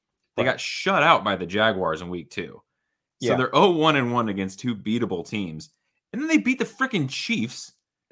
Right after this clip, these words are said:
Speaker 1: in
Speaker 2: Right.
Speaker 1: week three. Like, what is, they lose the Texans. They beat the Broncos, which was an, a hideous game. Eh, they beat the Jaguars, who they'd previously been shut out by.
Speaker 2: They didn't, let me just stop you there. They didn't just beat the Jaguars,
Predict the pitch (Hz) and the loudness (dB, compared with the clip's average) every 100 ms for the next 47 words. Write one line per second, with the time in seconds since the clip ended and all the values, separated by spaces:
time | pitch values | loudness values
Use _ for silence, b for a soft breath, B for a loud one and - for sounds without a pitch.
0 | _ _ 113 156 165 170 - 180 151 101 | _ _ 6 6 6 2 -2 2 2 2
1 | 131 _ _ _ _ _ _ _ _ 160 | -2 _ _ _ _ _ _ _ _ -2
2 | 160 - - 160 202 - 151 156 151 131 | -2 -4 -16 -6 -6 -6 -8 -8 -4 -2
3 | 127 185 196 208 175 135 - 135 127 110 | 2 0 2 -2 0 -2 -2 -10 -4 -6
4 | 101 170 - 135 123 120 117 107 104 101 | -4 -6 -4 2 2 2 0 -2 -8 -10
5 | 92 90 - 92 113 98 92 82 - _ | -8 -10 -8 -8 -4 -4 -2 -6 -12 _
6 | - 123 95 85 80 _ _ _ _ _ | -18 -6 -6 -6 -10 _ _ _ _ _
7 | _ _ _ _ _ 120 - 123 147 135 | _ _ _ _ _ -14 -14 -2 -2 -2
8 | - 254 220 151 135 107 107 120 135 117 | -2 0 2 2 2 4 2 2 -2 -4
9 | 107 - 233 180 - 123 110 - 107 92 | -4 -4 -4 -4 -4 -4 -4 -4 -4 -4
10 | 82 - 71 92 - _ _ _ _ _ | -8 -14 -12 -14 -14 _ _ _ _ _
11 | _ 151 220 311 - - 165 208 294 320 | _ 2 2 -2 -10 -2 2 4 4 2
12 | - 214 185 170 123 98 90 131 190 311 | 4 6 6 6 2 2 0 0 2 -2
13 | - - 131 151 - 110 101 127 135 110 | -8 -6 4 4 4 -8 -4 -6 -4 -8
14 | 95 98 101 110 139 147 147 - | -2 0 0 0 -2 -2 -4 -10